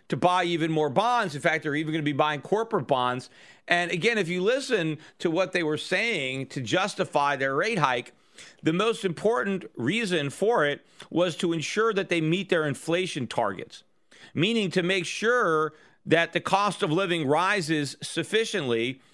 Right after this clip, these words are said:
uh, to meet the bank's target. I mean, think about this. Look at how much the pound has lost value since the Brexit vote, right? A big drop in the value of the pound.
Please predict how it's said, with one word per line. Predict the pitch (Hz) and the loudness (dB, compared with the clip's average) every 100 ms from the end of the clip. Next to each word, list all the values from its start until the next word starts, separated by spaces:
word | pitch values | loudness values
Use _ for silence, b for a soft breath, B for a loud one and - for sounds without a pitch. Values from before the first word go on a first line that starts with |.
| B - | B 0
uh, | 139 | 0
to | - 160 | 2 0
meet | 160 160 | 0 2
the | |
bank's | 147 151 147 - | 2 2 0 -2
target. | 185 202 147 - B B | 2 2 0 -4 B B
I | 180 | -2
mean, | 202 | 0
think | 269 - | 0 2
about | 226 160 | 2 2
this. | 139 165 | -2 -2
Look | 226 | 0
at | 269 | 0
how | 208 208 | 0 2
much | 185 175 - | 0 0 -6
the | 135 | -8
pound | - 160 165 165 127 | -2 0 0 0 -2
has | 127 110 | -4 -2
lost | 120 143 156 - - | -2 0 -2 -4 -12
value | - 120 131 139 110 80 - B B B | -2 0 2 0 -2 -6 -8 B B B
since | - - 160 123 | -6 -4 -4 -4
the | - | -6
Brexit | 110 156 139 113 110 | 0 0 0 -4 -2
vote, | 123 110 - _ _ _ | 0 -2 -6 _ _ _
right? | - 143 | -2 0
A | 143 | 0
big | 104 240 220 | 0 0 0
drop | 160 175 165 160 | 0 2 2 0
in | 143 | 0
the | |
value | 131 135 135 | 2 2 2
of | |
the | 120 | -2
pound. | - 175 180 113 | 2 2 2 -2